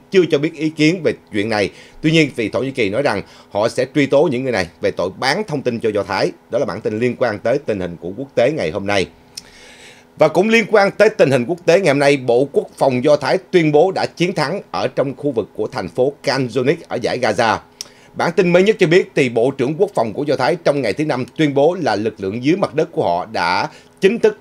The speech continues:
đẩy tất cả lực lượng Hamas ra khỏi khu vực ở Khan Yunis thuộc dải Gaza. Bộ trưởng Quốc phòng ông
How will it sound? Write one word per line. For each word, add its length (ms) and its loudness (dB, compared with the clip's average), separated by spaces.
đẩy 280 0
tất 180 2
cả 140 -2
lực 120 -4
lượng 160 -4
Hamas 380 -6
ra 160 0
khỏi 260 -4
khu 160 -8
vực 160 -6
ở 120 -4
Khan 240 -2
Yunis 200 -2
thuộc 260 -10
dải 180 -4
Gaza. 420 2
Bộ 160 4
trưởng 180 0
Quốc 100 -2
phòng 260 2
ông 220 0